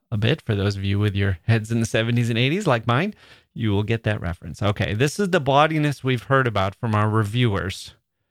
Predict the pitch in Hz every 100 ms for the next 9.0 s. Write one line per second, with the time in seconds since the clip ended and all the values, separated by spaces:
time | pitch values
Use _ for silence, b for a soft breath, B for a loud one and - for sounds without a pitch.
0 | _ _ - 123 117 123 123 147 143 123
1 | 107 104 107 123 123 147 139 120 101 95
2 | 113 107 104 101 104 127 160 _ _ _
3 | _ _ _ _ _ _ - 113 101 101
4 | 95 95 - - _ _ _ _ _ _
5 | _ _ _ _ _ _ _ _ - 147
6 | 113 104 - - 135 104 92 110 104 101
7 | 104 101 104 98 101 104 101 120 147 147
8 | 156 196 - 220 185 190 180 180 180 -